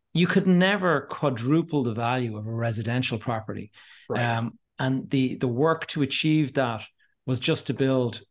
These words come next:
Speaker 1: three walls and split the unit into multiple smaller units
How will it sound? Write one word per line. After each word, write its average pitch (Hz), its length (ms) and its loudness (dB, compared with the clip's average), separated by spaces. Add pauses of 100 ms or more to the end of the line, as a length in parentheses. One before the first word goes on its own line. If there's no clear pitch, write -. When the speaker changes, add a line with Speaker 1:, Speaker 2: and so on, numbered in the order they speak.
(100)
Speaker 1:
three 151 240 0
walls 127 640 -2
and 120 160 -2
split - 380 -2
the 127 80 -4
unit 123 320 0
into 120 200 -2
multiple 117 460 -2
smaller 117 480 -2
units 117 460 -4